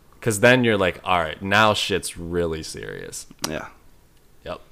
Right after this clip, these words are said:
Speaker 2: Okay, so are you big on scenery? I know this isn't proposing. This is just like, "I love you," or "Will you be my girlfriend?" kind of thing. But what's your ideal date spot for something like that?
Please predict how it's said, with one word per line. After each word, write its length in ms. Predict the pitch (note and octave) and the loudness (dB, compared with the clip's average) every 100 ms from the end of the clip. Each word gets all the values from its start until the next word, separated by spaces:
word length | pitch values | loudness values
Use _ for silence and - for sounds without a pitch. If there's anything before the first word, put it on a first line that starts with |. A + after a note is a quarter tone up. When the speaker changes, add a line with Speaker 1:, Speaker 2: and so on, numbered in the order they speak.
| - _ _ - - - | -20 _ _ -16 -12 -4
Speaker 2:
Okay, 240 | A#2 G#2+ G#2 | -2 0 0
so 440 | - A2+ A2 G#2+ | 6 6 8 6
are 100 | G2+ | 4
you 180 | G#2+ G#2+ | 2 2
big 320 | G2 G#2+ G#2+ | 2 4 4
on 520 | C#2+ G2+ G2 F#2+ F2+ F2 - - _ - - - - | 2 0 2 0 -4 -8 -18 -20 _ -20 -20 -20 -10
scenery? 600 | - - A#2+ G2 A1 - - _ - - - _ - - - - - - | -2 2 2 2 -2 -12 -20 _ -20 -20 -20 _ -20 -20 -20 -20 -20 -8
I 80 | - | 4
know 160 | C3+ C#3 | 8 10
this 160 | B2 | 8
isn't 220 | B2 G#2+ - | 4 2 0
proposing. 600 | E2+ - B2+ G#2 F2+ E2+ | 0 6 6 6 2 -2
This 140 | F#2 | -4
is 140 | F2 - | -4 -4
just 300 | E2+ E2+ - | -4 -4 -4
like, 320 | A#1 A1+ - - | -6 -10 -14 -10
"I 140 | - F2 | -2 0
love 280 | F2 F#2+ F#2 | 0 -2 -2
you," 200 | F2+ F2+ | -4 -4
or 420 | F2+ F2 F2 F#2+ - - - - - - - - - | -4 -6 -6 -10 -16 -18 -20 -20 -20 -20 -20 -20 -6
"Will 140 | G2 G2+ | 0 0
you 140 | F#2+ | 0
be 140 | F2 | -2
my 160 | E2 D2+ | -2 -2
girlfriend?" 420 | C#2+ A#2+ A#2+ G2 | 6 6 6 -2
kind 220 | F#2 F#2 | -2 -4
of 60 | F2 | -4
thing. 300 | - F#2 F2+ F#2 | -2 -2 -2 -2
But 320 | G2 G#2 F2+ - - - - - - - - - - - - _ _ - | 4 6 6 2 -8 -20 -20 -20 -20 -20 -20 -20 -20 -20 -20 _ _ 0
what's 320 | A2 A#2 - | 2 2 4
your 320 | A2 G2+ G2+ - | 6 6 4 2
ideal 340 | G#2 G2+ G2 | 0 4 2
date 260 | D#2+ G2 G#2 | 2 0 0
spot 300 | - F2+ - | 2 0 0
for 120 | - | -4
something 320 | - E2 D2+ | -4 -4 -8
like 200 | C2+ - | -10 -10
that? 260 | - - | -10 -10